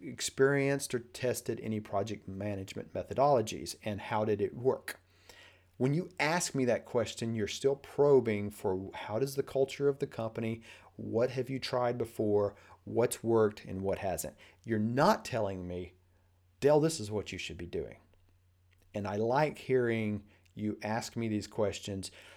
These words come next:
because you're demonstrating two things when you do that. You're demonstrating expertise in the area when you ask me that question, "Have you tried this and what was your results?"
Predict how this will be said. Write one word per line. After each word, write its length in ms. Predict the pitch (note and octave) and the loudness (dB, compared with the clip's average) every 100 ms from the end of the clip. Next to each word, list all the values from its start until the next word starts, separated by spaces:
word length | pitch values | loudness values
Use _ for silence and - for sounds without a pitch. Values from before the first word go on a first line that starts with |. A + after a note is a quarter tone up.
| - | -12
because 280 | G#2+ A2+ A2+ | -4 -4 -2
you're 100 | A2 | 2
demonstrating 680 | C#3+ D3+ - - B2+ A2 G#2+ | 2 2 0 4 4 2 -2
two 220 | - F3+ | 0 0
things 500 | - E3+ A#2+ G#2+ - | 2 2 2 0 -2
when 120 | A2+ | -4
you 100 | A2 | -2
do 140 | C#3 | 0
that. 280 | A#2+ - - - - _ | -2 -4 -8 -18 -20 _
You're 120 | G#2 | -6
demonstrating 800 | G#2 B2+ D#3+ D3 - A#2+ A2 G2 - | -2 0 2 0 0 2 0 -4 -4
expertise 720 | B2 B2+ - E3+ - D#3 D3 | -4 -4 -4 -4 -2 -2 -2
in 80 | F3+ | -2
the 160 | F#3 - | -4 -2
area 460 | G2+ D#2+ F2+ C#3 - _ _ | -2 0 -2 -6 -8 _ _
when 120 | - F#2+ | -8 -8
you 120 | - - | -8 -8
ask 320 | G#2 A#2+ - | -6 -4 -4
me 100 | C#3 | -4
that 180 | A#2+ B2 | -4 -4
question, 540 | - F2 - A2 C#3+ _ _ _ | -4 -4 -4 -10 -10 _ _ _
"Have 260 | - F#2+ | -6 -4
you 120 | B2+ C#3 | -4 -6
tried 360 | - C3 B2+ | -2 -2 0
this 260 | G2+ F#2+ - | -2 -2 -4
and 120 | G2 | -6
what 120 | F#2+ | -6
was 160 | G2+ G2+ | -6 -4
your 100 | F#2 | -4
results?" 640 | F#2+ G#2+ A2 F2+ - | -4 -4 -4 -4 -8